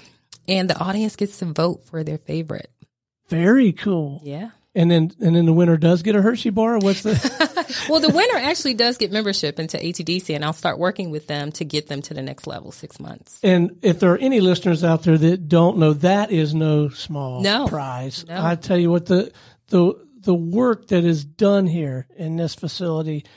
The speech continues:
Speaker 2: and we've been down here at Business Radio X, we've been down here enough to listen to people talk about what they've learned about the customer discovery process. What, just so much gets done here that really equips people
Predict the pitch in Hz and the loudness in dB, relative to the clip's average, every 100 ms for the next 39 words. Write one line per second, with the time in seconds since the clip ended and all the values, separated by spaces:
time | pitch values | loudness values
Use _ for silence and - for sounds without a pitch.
0 | _ - 175 196 240 196 190 190 190 175 | _ 2 4 4 2 2 2 4 4 4
1 | 165 165 175 160 160 180 160 180 165 170 | 2 2 2 2 0 -2 -2 -2 -2 -4
2 | 180 175 170 165 160 175 175 - 151 190 | -2 -2 -2 0 -2 -2 -2 -4 -4 -4
3 | - 170 - 170 156 - 220 214 165 156 | -4 -6 -4 -4 -6 -2 -2 -2 -2 -2
4 | 139 - _ _ - 214 185 208 190 196 | -4 -8 _ _ -2 0 4 4 4 4
5 | 185 185 180 190 190 170 185 175 160 - | 4 2 0 2 2 2 2 0 0 -2
6 | 190 170 147 156 135 131 120 98 - - | -2 -2 -4 -4 -4 -6 -10 -12 -14 -20
7 | - _ 214 233 - 226 - 277 - _ | -20 _ 0 0 0 -8 -8 -14 -16 _
8 | _ 196 226 - - - - 269 285 233 | _ -2 -2 -2 -8 -4 0 2 4 4
9 | 208 190 151 - 190 151 - 196 185 170 | 4 2 -2 -6 -8 -8 -4 0 0 0
10 | 165 156 160 190 208 185 - 185 160 - | 0 -2 0 2 2 0 -2 -6 -6 -4
11 | 170 165 156 156 | -4 -2 -2 -2